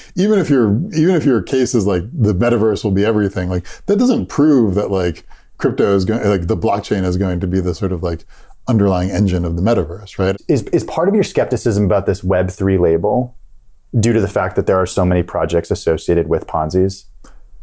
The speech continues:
Speaker 1: Yeah, and I mean, this is not the only thing that happens in Web three, but, like, a really important element of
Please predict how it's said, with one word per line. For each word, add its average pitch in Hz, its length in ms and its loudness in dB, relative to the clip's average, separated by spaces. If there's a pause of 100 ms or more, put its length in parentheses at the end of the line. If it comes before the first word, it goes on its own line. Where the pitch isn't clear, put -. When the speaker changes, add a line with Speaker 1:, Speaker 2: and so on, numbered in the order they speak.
(260)
Speaker 1:
Yeah, 98 480 0 (120)
and 135 480 0 (840)
I 135 80 0
mean, 123 420 2 (920)
this 160 200 2
is 175 80 4
not 156 180 2
the - 120 -2
only 113 260 2
thing 92 160 -8
that 76 80 -10
happens 90 420 -14
in 87 80 -12
Web 92 220 -12
three, 117 180 -14
but, 120 240 -12
like, 110 160 -4
a 113 120 0
really 143 340 2
important 101 640 -2 (1160)
element 113 440 2
of 92 400 -6